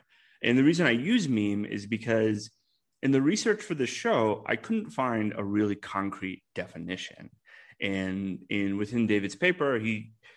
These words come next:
breaks it down and kind of looks at it and tries to pull out what is useful for analysis, what is useful for policy, and kind of challenges how we think about it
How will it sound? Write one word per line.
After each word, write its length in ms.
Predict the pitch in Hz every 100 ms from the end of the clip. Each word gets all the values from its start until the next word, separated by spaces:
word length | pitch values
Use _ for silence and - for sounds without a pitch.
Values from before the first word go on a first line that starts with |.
| _ _
breaks 260 | 131 127 -
it 140 | -
down 420 | 107 104 98 98
and 180 | 95 101
kind 200 | - 151
of 100 | 135
looks 320 | 107 135 151
at 200 | 107 95
it 320 | 95 95 92 -
and 440 | 101 101 107 110 -
tries 340 | - 160 160
to 120 | -
pull 260 | 143 127 107
out 400 | 98 98 - - _ _ _ -
what 120 | 131
is 140 | 143
useful 540 | 107 117 117 - 110 104
for 380 | - 101 98 95
analysis, 680 | 101 107 135 135 139 123
what 120 | 110 101
is 100 | 101
useful 380 | 98 - - _
for 80 | -
policy, 800 | - - 151 147 - 139 123 113 - - _ _
and 560 | - 101 98 98 104 - -
kind 180 | - 156
of 80 | 165
challenges 840 | - - 139 131 110 101 95 92 -
how 200 | - 107
we 160 | 101 98
think 260 | - 127
about 300 | 92 - -
it 140 | -